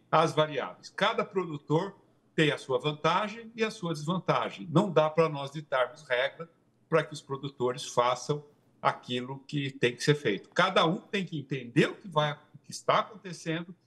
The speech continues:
e, diante das suas par-, da sua particularidade, ele toma as suas decisões.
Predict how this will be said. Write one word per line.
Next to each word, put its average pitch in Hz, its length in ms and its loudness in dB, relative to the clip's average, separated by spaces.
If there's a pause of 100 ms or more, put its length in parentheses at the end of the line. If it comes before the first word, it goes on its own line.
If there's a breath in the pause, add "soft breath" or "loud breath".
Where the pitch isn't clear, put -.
(200)
e, 143 80 -8
diante 151 420 0
das 135 180 0
suas 120 440 -6 (300)
par-, 165 300 2
da 117 80 -4
sua 117 260 -4
particularidade, 175 1000 0 (440)
ele 147 220 0
toma 123 440 0
as - 60 -10
suas 110 340 -6
decisões. 104 500 -4